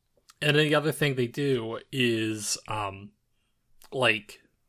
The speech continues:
having technical and simple inputs, like, being side by side, like,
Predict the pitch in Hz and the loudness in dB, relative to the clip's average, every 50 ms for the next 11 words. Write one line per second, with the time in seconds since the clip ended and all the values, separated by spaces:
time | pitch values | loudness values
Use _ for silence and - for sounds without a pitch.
0 | _ - _ _ - - 156 151 139 143 135 131 - 156 - 123 147 135 - 135 | _ -20 _ _ 2 6 6 8 8 6 0 0 0 -2 -2 -2 -6 -4 -2 -2
1 | - - - 123 117 117 127 127 - - - 117 104 104 - 127 120 - 139 143 | -2 -4 -4 -2 -2 -2 0 0 0 0 0 0 -2 -4 -6 -8 -8 -8 -8 -10
2 | 139 143 170 170 170 - - - - 120 117 107 104 101 - - - - - - | -4 0 2 2 2 0 -4 -6 0 0 0 0 0 -2 -8 -14 -18 -18 -20 -20
3 | - - - - - - 135 123 123 127 - - - 113 110 113 - 117 110 - | -20 -20 -20 -20 -4 2 2 4 4 2 0 0 0 0 0 0 0 -2 -2 0
4 | - - 101 98 107 110 113 135 160 165 170 - _ _ _ _ _ _ _ _ | 0 0 0 0 0 0 -2 -2 -2 -6 -10 -14 _ _ _ _ _ _ _ _
5 | _ _ _ _ - 120 117 110 107 104 - - - | _ _ _ _ 0 2 2 2 2 -2 -10 -18 -20